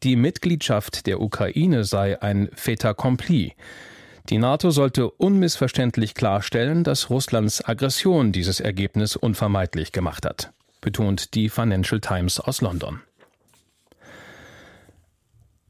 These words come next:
Die lettische Zeitung Diena geht der Frage nach, wie groß die Gefahr von Russland für das Baltikum ist. Estland und Lettland grenzen an Russland,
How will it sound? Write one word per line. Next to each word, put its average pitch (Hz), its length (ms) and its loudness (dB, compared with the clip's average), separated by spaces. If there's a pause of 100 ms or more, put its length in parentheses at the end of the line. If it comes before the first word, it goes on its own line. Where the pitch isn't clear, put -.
(100)
Die 156 140 4
lettische 190 380 2
Zeitung 151 580 4
Diena 127 600 2
geht 120 440 -4
der 104 160 2
Frage 107 380 0
nach, 127 380 0
wie 117 140 2
groß 110 340 0
die 117 100 0
Gefahr 107 380 0
von 107 160 2
Russland 101 460 0
für - 120 -2
das 131 180 -2
Baltikum 101 560 -2
ist. - 320 -8 (1300)
Estland 196 560 2
und 117 300 0
Lettland 135 640 2
grenzen 113 420 2
an 110 160 0
Russland, 147 760 0